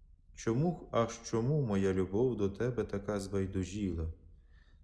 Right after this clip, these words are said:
Невдовзі перед смертю закликав Ісус Христос: "Звершилося". Сповнилося пророцтво, довершилася людська злість,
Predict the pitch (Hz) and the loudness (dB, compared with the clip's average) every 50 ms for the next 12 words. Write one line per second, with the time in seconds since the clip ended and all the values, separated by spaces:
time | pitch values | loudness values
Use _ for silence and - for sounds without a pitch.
0 | - - 98 95 92 - - 117 123 120 110 107 104 95 - 101 101 98 - - | -8 -2 0 0 0 2 2 2 2 2 2 0 -2 2 4 4 4 4 4 0
1 | - - 117 127 131 123 - 113 101 95 98 98 98 - 95 95 90 85 85 - | -2 0 0 0 0 0 -2 -2 -2 0 0 -2 -2 -2 -2 0 0 -2 -2 -6
2 | 85 82 - - - 92 - - 95 90 - - - 90 85 82 - - - - | -6 -8 -6 -8 -8 -8 -4 -4 -2 -4 -4 -4 -6 -6 -6 -6 -8 -6 -4 0
3 | 120 131 139 135 - - - - - - _ - - 98 92 92 95 95 95 - | 0 0 0 0 -4 -8 -12 -16 -20 -20 _ -12 -8 -4 2 4 4 4 2 -2
4 | - 90 85 82 82 80 80 - - 85 80 82 - - - - - - _ - | -2 -2 0 0 0 -2 -4 -4 -6 -6 -6 -8 -8 -12 -20 -20 -20 -20 _ -20
5 | - - - - - - - - - - - - - - - 139 160 165 147 139 | -20 -20 -20 -20 -20 -20 -20 -20 -20 -12 -8 -8 -4 4 6 6 6 6 6 4
6 | 127 127 117 - - 113 110 - - 104 101 113 131 127 - - - - - - | 4 4 2 2 -2 -2 -2 0 0 2 2 2 2 0 0 -4 -10 -12 -14 -16
7 | - - - - - - - - 98 98 95 98 110 117 113 - - 98 95 95 | -16 -16 -16 -20 -20 -14 -8 -2 2 4 4 4 4 4 2 -2 -2 0 2 2
8 | 92 95 - 98 92 92 87 - - - - 104 101 98 73 - 95 90 92 90 | 0 0 -2 -2 -2 -2 -4 -4 -8 -2 0 2 2 2 0 -2 -6 -4 -4 -2
9 | 92 104 107 98 - - - - - - | -2 0 0 -2 -4 -6 -10 -14 -18 -20